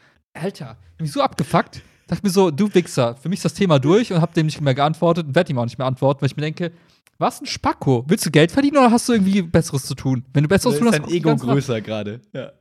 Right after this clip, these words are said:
Speaker 1: Ja, auf jeden Fall. Was soll die Scheiße? Also,
Speaker 2: Ja.
Speaker 1: äh, so, so eine plumpe Antwort, wo ich weiß, so, ey, A, du Idiot, hast mir das Falsche geschickt. Ich mach dich drauf aufmerksam und du bestehst da drauf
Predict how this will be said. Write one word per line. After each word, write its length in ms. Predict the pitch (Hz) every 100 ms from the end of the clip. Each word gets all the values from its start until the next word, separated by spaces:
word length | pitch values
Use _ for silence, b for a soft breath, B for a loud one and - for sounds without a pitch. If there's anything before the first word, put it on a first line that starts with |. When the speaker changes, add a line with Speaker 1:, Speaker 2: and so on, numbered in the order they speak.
| _ _ 135
Speaker 1:
Ja, 100 | 131
auf 140 | -
jeden 160 | 127 123
Fall. 260 | - 226 180
Was 140 | -
soll 100 | 262
die 80 | 285
Scheiße? 480 | - 131 123 - 123 b b -
Also, 300 | 135 180 135
Speaker 2:
Ja. 200 | 110 101 - _ - 480 _ _ -
Speaker 1:
äh, 80 | 165
so, 140 | - -
so 200 | 143 180
eine 100 | 220
plumpe 440 | - - 247 247
Antwort, 520 | 175 247 - 170 226 147
wo 80 | 165
ich 160 | -
weiß, 280 | 165 214 233
so, 100 | 180 -
ey, 180 | - -
A, 400 | 151 190 190 220 - _ -
du 100 | 190
Idiot, 380 | 175 190 202 -
hast 140 | 185
mir 60 | 180
das 100 | -
Falsche 260 | 202 202
geschickt. 460 | 131 - 208 - -
Ich 140 | -
mach 120 | 196 190
dich 100 | -
drauf 160 | 147
aufmerksam 500 | 147 202 - 131 165
und 100 | 156
du 40 | 135
bestehst 340 | 131 - 269
da 60 | 139
drauf 400 | - 170 -